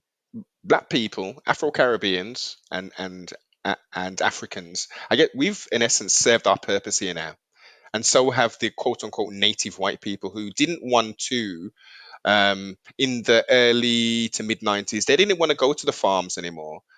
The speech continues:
and pick the strawberries and that kind of stuff. So then they started to import,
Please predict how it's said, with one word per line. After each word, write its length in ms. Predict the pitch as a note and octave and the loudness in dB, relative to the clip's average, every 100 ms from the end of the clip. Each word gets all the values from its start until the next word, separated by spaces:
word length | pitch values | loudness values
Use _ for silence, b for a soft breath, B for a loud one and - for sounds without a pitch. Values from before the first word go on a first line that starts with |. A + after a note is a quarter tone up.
| b | b
and 120 | G2+ - | -18 -12
pick 180 | - C3 - | -6 -6 -6
the 80 | G2+ | -6
strawberries 840 | - - G#2 G2 F#2+ G2 F#2+ F#2+ | -4 -4 -4 -4 0 0 2 0
and 120 | F#2+ F#2+ | -2 -4
that 140 | - | -6
kind 160 | - F#2 | -6 -6
of 80 | |
stuff. 360 | - E2+ E2 - B B | -6 -4 -6 -8 B B
So 120 | - A2+ | -4 2
then 240 | D3 F3+ | 2 4
they 220 | D3+ C#3+ | 4 4
started 460 | - B2 B2 A#2+ - | 4 4 4 0 -2
to 140 | G#2 | -2
import, 680 | A2+ A2 - C3 F#2+ G2 - | -2 -6 -4 -2 0 -2 -4